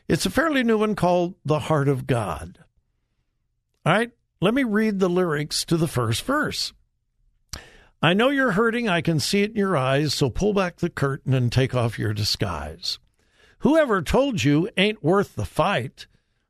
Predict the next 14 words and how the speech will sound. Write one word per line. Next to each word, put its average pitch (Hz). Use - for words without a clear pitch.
The -
cross 185
tells 190
a 170
story 180
that'll 160
change 131
your 131
mind. 107
Love 139
it. -
Absolutely 131
love 247
it. -